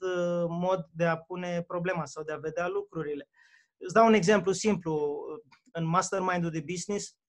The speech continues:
uh, predau ideea asta că, uh, periodic trebuie să-ți reevaluezi modelul de business.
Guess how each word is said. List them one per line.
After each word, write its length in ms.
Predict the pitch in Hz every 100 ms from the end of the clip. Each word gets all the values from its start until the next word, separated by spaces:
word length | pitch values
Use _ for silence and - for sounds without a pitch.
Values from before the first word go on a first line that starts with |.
| _ _ _ _ _ _ _ _ _ _
uh, 260 | - 170 156
predau 320 | 180 175 208 220
ideea 400 | 175 185 180 170
asta 320 | 165 156 139
că, 240 | 160 151 - - - - -
uh, 360 | 160 156 151 151
periodic 440 | 170 175 196 202
trebuie 240 | 202 202
să-ți 220 | 202 185 190
reevaluezi 500 | 196 190 190 202 190
modelul 360 | 196 208 165
de 140 | 143 156
business. 420 | 170 - - -